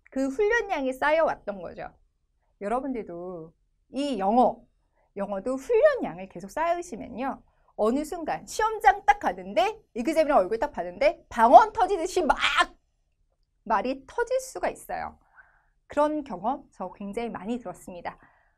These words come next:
네, 자, 우리 끊임없는 훈련이 여러분들의 아이엘츠 성적에 가장 중요한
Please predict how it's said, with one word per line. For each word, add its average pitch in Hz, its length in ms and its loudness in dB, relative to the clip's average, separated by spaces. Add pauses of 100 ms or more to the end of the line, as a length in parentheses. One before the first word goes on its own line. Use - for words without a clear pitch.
(420)
네, 185 320 -16 (300)
자, - 280 -20 (100)
우리 226 380 -8 (400)
끊임없는 294 840 0
훈련이 359 1040 2
여러분들의 196 960 -2
아이엘츠 269 680 -4
성적에 254 640 -4
가장 359 580 4
중요한 196 800 -6